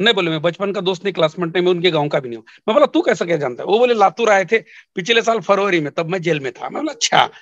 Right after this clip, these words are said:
तू meeting में देखा था क्या? फिर तेरे दोस्त कैसे बन गए?" तो कामयाब होने के बाद कोई बोलने वाला अपना दोस्त है, तो ये कहानी बनते जाएंगे, हर एक की कहानी बनेंगी। तो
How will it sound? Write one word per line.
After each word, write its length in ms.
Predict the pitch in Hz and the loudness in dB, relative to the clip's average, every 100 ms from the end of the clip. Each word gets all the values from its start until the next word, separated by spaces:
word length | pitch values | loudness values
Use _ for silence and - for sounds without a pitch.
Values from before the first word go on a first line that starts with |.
| _ - | _ -2
तू 80 | |
meeting 380 | 247 214 226 294 | 4 6 6 8
में 100 | 262 | 6
देखा 240 | 196 160 151 | 4 0 -2
था 120 | 170 | -2
क्या? 140 | 190 | -6
फिर 120 | 214 | -8
तेरे 180 | 240 254 | 2 4
दोस्त 220 | 247 247 | 6 4
कैसे 200 | 220 175 | 2 0
बन 160 | 175 160 | -2 -2
गए?" 120 | 175 - - - _ | -6 -14 -20 -20 _
तो 60 | 262 | 2
कामयाब 400 | - 190 254 208 | 4 4 4 4
होने 180 | 214 | 2
के 60 | 214 | 2
बाद 160 | 240 - | 0 0
कोई 160 | 226 | 0
बोलने 240 | 220 196 180 | 2 2 2
वाला 180 | 175 | 2
अपना 200 | 165 170 | 0 0
दोस्त 300 | 156 147 - | -2 -4 -4
है, 80 | - - _ _ _ - | -10 -12 _ _ _ -4
तो 60 | |
ये 120 | 233 254 | 0 2
कहानी 340 | 214 202 233 | 2 2 2
बनते 260 | 196 190 233 | 0 0 0
जाएंगे, 300 | 196 208 - | 0 0 -2
हर 160 | 147 | -2
एक 100 | 196 | -2
की 100 | - | -4
कहानी 280 | - 151 170 | -6 -4 -2
बनेंगी। 420 | 156 143 156 269 - - - _ | -2 -4 -6 -8 -14 -20 -20 _
तो 340 | 214 240 262 | 8 8 8